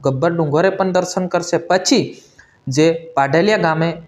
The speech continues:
એમની મુલાકાત લેશે, જે ઘટના બની, જે મહિલાઓ સાથે, જે વિધવા મહિલા હતી, એમનું ઘર તોડી રાખવામાં આવ્યું હતું અને કૂવો પણ પૂરી નાખવામાં આવ્યો છે. આને લઈને જે ત્યાં આગળ મુલાકાત લેશે,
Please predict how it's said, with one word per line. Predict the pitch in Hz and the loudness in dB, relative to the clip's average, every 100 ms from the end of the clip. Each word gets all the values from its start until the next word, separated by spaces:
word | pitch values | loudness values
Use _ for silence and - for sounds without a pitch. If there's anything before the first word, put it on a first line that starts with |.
| - | -8
એમની | 139 151 | -4 -2
મુલાકાત | 135 127 160 175 170 165 | -2 2 0 2 -2 2
લેશે, | 151 147 143 | 0 0 -2
જે | 139 | -2
ઘટના | 131 127 123 156 | -2 -4 -4 -2
બની, | 175 160 156 | 0 0 -2
જે | 139 143 | -2 -2
મહિલાઓ | 127 127 151 170 | -2 -2 0 0
સાથે, | 170 156 147 151 | 0 -4 -2 -2
જે | 147 | 0
વિધવા | 123 123 131 165 | -2 -4 -2 -2
મહિલા | 165 117 131 160 | -2 -4 -2 0
હતી, | 135 185 190 - - _ | 0 0 -2 -4 -20 _
એમનું | 151 165 120 | -4 -4 -2
ઘર | 135 170 | 0 2
તોડી | 196 196 190 | 2 2 4
રાખવામાં | 185 175 175 170 170 | 4 2 0 0 2
આવ્યું | 160 170 165 | 0 2 0
હતું | 151 170 135 | 0 -2 -4
અને | 143 143 | -6 -8
કૂવો | 135 _ - 151 185 | -10 _ 2 4 4
પણ | 202 190 | 2 2
પૂરી | 165 175 | 4 4
નાખવામાં | 175 160 165 160 160 | 2 0 -2 0 0
આવ્યો | 151 156 | 2 0
છે. | - - | -2 -4
આને | 135 143 190 | -2 0 2
લઈને | 196 175 147 139 - _ - | 2 0 -4 -8 -18 _ -4
જે | 143 | -2
ત્યાં | 143 147 | 0 0
આગળ | 139 139 175 - - - | 2 2 0 -2 -14 -2
મુલાકાત | 139 147 151 170 180 - - - | 2 2 2 0 -4 -10 -10 0
લેશે, | 139 143 - 117 | 0 2 0 -2